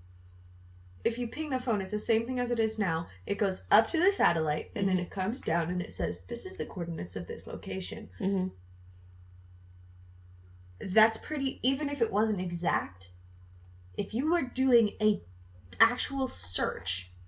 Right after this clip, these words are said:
Speaker 1: you'd find it.
Speaker 2: Mm-hmm. Yeah. Well, and, like, if you, if, if you fell in the water and got out, it's forty degrees. That water's cold.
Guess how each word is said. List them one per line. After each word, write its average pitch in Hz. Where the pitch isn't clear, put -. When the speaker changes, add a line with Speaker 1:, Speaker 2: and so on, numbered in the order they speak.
Speaker 1:
you'd 208
find -
it. -
Speaker 2:
Mm-hmm. 202
Yeah. 78
Well, 202
and, 208
like, 190
if 262
you, 302
if, 233
if -
you 330
fell 269
in 240
the 202
water 156
and 170
got 160
out, -
it's 240
forty 196
degrees. 165
That 190
water's 302
cold. 160